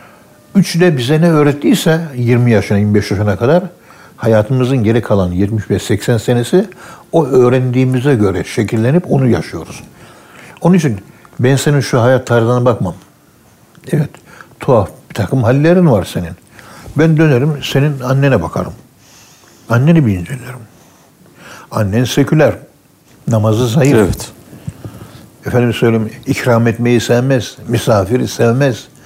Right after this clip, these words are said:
Speaker 1: cömertliği sevmez. Ama, e, Allah aşkından da bir yandan da ağlar.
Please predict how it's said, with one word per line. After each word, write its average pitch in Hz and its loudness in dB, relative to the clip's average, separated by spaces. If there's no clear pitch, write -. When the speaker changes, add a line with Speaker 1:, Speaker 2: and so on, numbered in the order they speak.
Speaker 1:
cömertliği 113 0
sevmez. 120 -2
Ama, 127 2
e, 117 4
Allah 127 0
aşkından 131 0
da 107 0
bir 120 2
yandan 110 0
da 131 0
ağlar. 120 2